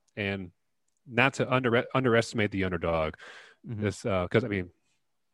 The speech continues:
Speaker 1: like I s-, you know, like I said, with the Biden Buttigieg situation, there wasn't too much a, a difference in policy. There was really, the biggest difference was name recognition.
Speaker 2: Yeah.
Speaker 1: And, uh,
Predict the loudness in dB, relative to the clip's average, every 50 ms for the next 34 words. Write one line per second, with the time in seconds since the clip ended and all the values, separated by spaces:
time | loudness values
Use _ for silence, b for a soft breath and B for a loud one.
0 | _ _ _ _ _ _ -16 -12 -12 -12 -10 -10 -10 -10 -4 0 2 2 2 2
1 | 2 0 0 2 4 6 6 6 4 2 -4 -10 -6 -2 0 0 2 4 4 4
2 | 4 4 2 0 -2 -4 -10 -14 _ _ _ _ _ -4 -4 -2 0 4 4 6
3 | 6 6 4 2 -6 -6 -8 -14 _ _ _ _ _ _ _ _ _ _ _ _
4 | _ _ _ _ _ B B B B B B B B B B 6 8 8 8 6
5 | 6 2 2 2 2 4 6 6 6 6 4 0 -2 -4 -12 -14 -14 -4 -2 -2
6 | -2 -2 2 6 6 6 6 4 0 0 0 -2 -4 -4 -4 -2 2 4 4 6
7 | 4 4 2 0 -4 -2 -2 -2 -4 -8 _ _ _ _ _ _ -4 -2 0 2
8 | 2 0 0 -4 -6 0 4 4 6 6 4 2 2 4 4 6 6 4 2 2
9 | 0 2 2 -4 -6 -2 0 0 0 0 0 -8 -12 -4 0 2 2 4 4 4
10 | 4 4 2 -4 -8 -4 -4 -2 -2 -2 -4 -8 -8 -8 B B B B B B
11 | B B B B B B _ -8 -4 -4 -2 -2 -2 -4 -4 -6